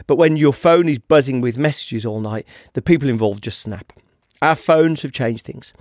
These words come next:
And by extrapolation, not just for bankers, for all of us. To respond to that then, me, myself and Sue Todd created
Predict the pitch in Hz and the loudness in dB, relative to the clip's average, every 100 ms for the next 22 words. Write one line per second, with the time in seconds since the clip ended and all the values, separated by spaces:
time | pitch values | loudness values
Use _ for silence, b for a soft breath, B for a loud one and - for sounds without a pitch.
0 | b b b 147 147 - - 208 - 170 | b b b 0 2 2 0 0 2 4
1 | 147 127 - 117 B B 147 180 175 180 | 4 4 -2 -8 B B 2 2 2 -2
2 | - _ - 135 120 113 120 107 - - | -2 _ -4 0 0 0 -4 -6 -8 -6
3 | 120 120 110 107 101 - _ b b b | -4 -4 -4 -6 -16 -20 _ b b b
4 | b - 220 - 320 339 202 117 - 110 | b 0 2 4 2 2 0 -2 -2 0
5 | 123 180 190 170 214 202 180 - 165 151 | 4 6 4 2 2 2 0 0 2 2
6 | - 123 120 - B B B - 147 135 | 2 0 -2 -6 B B B 2 2 4
7 | 139 135 | 2 2